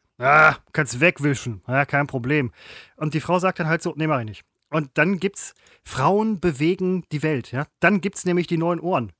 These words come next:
Wenn, wenn nur Typen da gearbeitet hätten, hätten wir heute wahrscheinlich noch die gleichen Ohren und würden sagen, „Ja, passt schon.“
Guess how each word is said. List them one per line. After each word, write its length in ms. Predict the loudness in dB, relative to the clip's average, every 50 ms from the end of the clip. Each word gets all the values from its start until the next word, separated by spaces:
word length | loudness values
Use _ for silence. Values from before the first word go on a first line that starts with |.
| _
Wenn, 220 | -2 -2 0 0 0
wenn 120 | 0 2
nur 160 | 2 0 -2
Typen 280 | -2 -4 -6 -4 -2 -2
da 100 | -2 -2
gearbeitet 460 | -2 -2 -2 -2 -2 -2 -4 -4 -4
hätten, 200 | -4 -4 -2 -4
hätten 180 | -6 -4 -4 -4
wir 100 | -2 0
heute 180 | 0 -2 -2
wahrscheinlich 340 | -4 -6 -6 -6 -6 -6 -6
noch 120 | -8 -10 -10
die 100 | -8 -8
gleichen 320 | -6 -6 -6 -6 -8 -8
Ohren 220 | -6 -4 -4 -4
und 120 | -4 -4 -4
würden 180 | -4 -4 -4
sagen, 240 | -4 -4 -4 -4 -4
„Ja, 100 | -4 -4
passt 180 | -4 -4 -6 -4 -4
schon.“ 140 | -6 -6